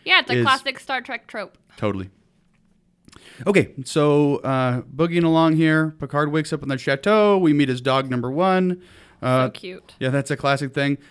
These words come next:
Speaker 2: I know, uh, the Number One comment is classic. Uh, he's in, we, he looks out the window. We see he's in France at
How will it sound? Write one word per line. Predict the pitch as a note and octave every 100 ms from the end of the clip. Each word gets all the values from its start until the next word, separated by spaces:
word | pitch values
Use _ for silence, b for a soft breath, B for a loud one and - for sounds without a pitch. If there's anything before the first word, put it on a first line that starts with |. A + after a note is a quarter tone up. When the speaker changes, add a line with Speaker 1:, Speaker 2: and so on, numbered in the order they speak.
| b
Speaker 2:
I | C#3
know, | C#3+ C#3 C3
uh, | G#2 B2+ B2 - -
the | G2 G2 C3+ C3+
Number | B2+ B2
One | A#2 A#2+ A#2+ A#2+ A#2+
comment | B2 A#2+ A#2+
is | A#2+ -
classic. | - A#2+ A#2 A#2 - b b b b
Uh, | G#2+ G#2+ G#2+ G#2 F#2+ -
he's | A2+ A2+
in, | A2+ G#2+ -
we, | A#2+ A2+ -
he | A#2
looks | A2+ A#2
out | A#2
the | G#2+
window. | A#2+ C#3 C3
We | B2+ A2
see | A2
he's | G#2+ G#2+
in | G#2
France | - D3+ D3 C#3 -
at | G#2